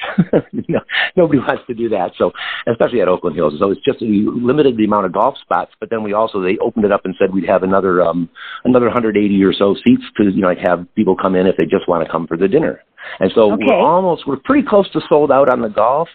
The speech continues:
Speaker 1: Um, I do have a few sponsor spots that I'm dangling out there. Hint, hint, anybody. But, um,
Speaker 2: Okay.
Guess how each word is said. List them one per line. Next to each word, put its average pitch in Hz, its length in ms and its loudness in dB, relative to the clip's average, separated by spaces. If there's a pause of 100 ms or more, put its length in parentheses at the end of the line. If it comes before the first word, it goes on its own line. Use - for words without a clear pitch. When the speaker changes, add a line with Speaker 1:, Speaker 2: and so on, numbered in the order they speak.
Speaker 1:
Um, 101 180 0
I - 60 -2
do 135 120 2
have 180 100 4
a 139 60 -2
few 143 260 -6
sponsor 127 380 -2
spots 139 380 -2
that 147 80 0
I'm 139 120 0
dangling 135 320 2
out 135 160 2
there. 147 300 2
Hint, 143 220 0
hint, 135 200 2
anybody. 127 500 2
But, 113 120 -2
um, 95 320 -2 (160)
Speaker 2:
Okay. 247 360 2